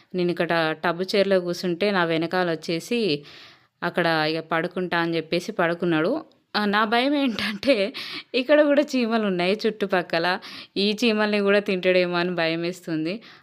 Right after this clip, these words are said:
అవో ఇంకో చీమ వాని కాలు దగ్గర పోయి ఎక్కుతుంది. ముందుకు వచ్చిందంటే ఆ చీమ పని కూడా అయిపోతుంది.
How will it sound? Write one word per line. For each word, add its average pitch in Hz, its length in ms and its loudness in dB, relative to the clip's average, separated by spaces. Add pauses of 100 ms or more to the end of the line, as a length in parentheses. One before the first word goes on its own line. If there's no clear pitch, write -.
(140)
అవో 160 260 0
ఇంకో 185 200 2
చీమ 185 360 -2
వాని 175 240 0
కాలు 170 300 -2
దగ్గర 175 280 -2
పోయి 170 220 -2
ఎక్కుతుంది. 160 640 -4 (680)
ముందుకు 208 340 2
వచ్చిందంటే 190 540 0
ఆ 180 160 2
చీమ 185 320 -2
పని 170 260 -2
కూడా 165 240 -2
అయిపోతుంది. 165 680 -4